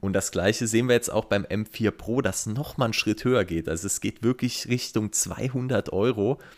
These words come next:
und ist kameratechnisch mit einem normalen Mittelklasse-Gerät wie dem Redmi Note zehn Pro nicht zu vergleichen. Beim Display kein amoled, eigentlich auch nicht zu vergleichen mit einem Note zehn Pro.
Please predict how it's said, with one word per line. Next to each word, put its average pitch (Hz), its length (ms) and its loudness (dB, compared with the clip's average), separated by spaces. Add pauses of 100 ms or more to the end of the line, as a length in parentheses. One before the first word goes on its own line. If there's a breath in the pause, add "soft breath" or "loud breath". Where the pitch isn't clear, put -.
(580 loud breath)
und 104 260 -2
ist - 440 2
kameratechnisch 127 1300 0
mit 107 220 -2
einem 107 100 0
normalen 104 460 0
Mittelklasse-Gerät 113 1000 0
wie 104 80 0
dem 92 140 0
Redmi 101 320 0
Note 107 240 0
zehn 98 240 -2
Pro 110 320 2 (300 loud breath)
nicht 104 400 0
zu 120 120 0
vergleichen. 98 720 -4 (420 loud breath)
Beim 95 180 2
Display 120 580 2 (300 soft breath)
kein 101 260 0
amoled, 101 500 2
eigentlich 104 380 -4
auch 117 160 2
nicht 143 180 0
zu - 100 -2
vergleichen 82 560 -2
mit 78 140 -8
einem 80 140 -4
Note 87 160 -2
zehn 80 240 -4
Pro. - 260 -6